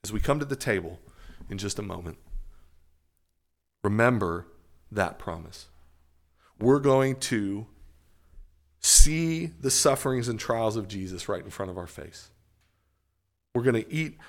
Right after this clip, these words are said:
of his body. We're gonna drink of his blood. We're gonna touch and taste Jesus's sufferings and trials. And they're gonna be mixed as we take communion with our own. We're gonna participate in them with each other.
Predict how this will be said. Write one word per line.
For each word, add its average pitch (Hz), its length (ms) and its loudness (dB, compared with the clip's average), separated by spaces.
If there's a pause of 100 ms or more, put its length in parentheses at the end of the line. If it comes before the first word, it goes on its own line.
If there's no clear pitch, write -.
of 127 160 2
his 117 140 2
body. 92 320 -4
We're 98 160 -8
gonna 101 240 -6
drink 131 500 -4 (220)
of 113 100 -10
his 117 160 -2
blood. 85 420 -8 (220)
We're 117 100 -4
gonna 110 160 -6
touch - 600 -4
and 104 160 -12
taste - 600 -4 (280)
Jesus's 117 760 -2 (160)
sufferings 117 760 -6
and 101 160 -14
trials. 95 720 -8 (520)
And 113 120 -8
they're 117 80 0
gonna 123 160 0
be 120 160 -2
mixed 131 580 -2
as 107 140 -4
we 107 120 -10
take 156 340 -8
communion 117 520 -8
with 101 180 -6
our 98 200 -4
own. 85 280 -8 (1300)
We're 120 80 -4
gonna 120 80 -2
participate 123 800 -6
in 87 140 -10
them 87 180 -12
with 135 220 -8
each 151 220 -6
other. 95 320 -6